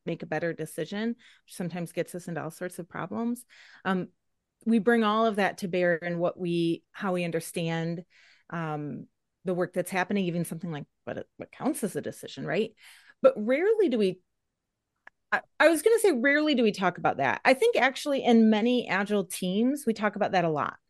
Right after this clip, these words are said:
And it gets really explicit, right? So the team framework that many Agile teams use gives and helps us to have really explicit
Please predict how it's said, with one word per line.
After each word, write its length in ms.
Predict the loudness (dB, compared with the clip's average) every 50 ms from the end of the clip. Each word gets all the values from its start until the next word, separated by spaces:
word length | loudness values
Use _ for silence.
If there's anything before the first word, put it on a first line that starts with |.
| _ _ _ _ _ 0
And 120 | 2 4
it 20 |
gets 220 | 6 6 6 4 2
really 480 | -4 -2 -2 0 0 2 2 4 4
explicit, 760 | 2 2 0 -8 -4 0 2 2 2 2 0 -2 -2 -2 -4 -4 -2
right? 260 | 2 4 4 4 2
So 160 | 2 -2 0
the 240 | 2 2 2 0 -2 _ -10
team 500 | -4 0 0 2 2 2 2 0 0 -4 _ _ _ _ _ _ _
framework 600 | -4 0 2 2 2 2 2 2 2 2 0 -2 -4
that 120 | -4 -2
many 220 | -2 -2 -2 -2 -2
Agile 260 | -4 -4 -4 -4 -6
teams 340 | -6 -6 -6 -6 -6 -4 -4
use 320 | -2 -2 0 0 -2 -4
gives 460 | -2 _ 4 6 6 6 4 2 -4 -12 -16 -20 -20 _ -6
and 140 | -6 -4
helps 340 | -2 0 0 -2 -2 -2 -2
us 140 | 0 0 0
to 100 | 0 -2
have 140 | -4 -2 -2
really 340 | -2 -2 0 0 2 0 0
explicit 720 | -2 -4 -8 -6 -2 -2 -2 0 2 2 4 4 4 2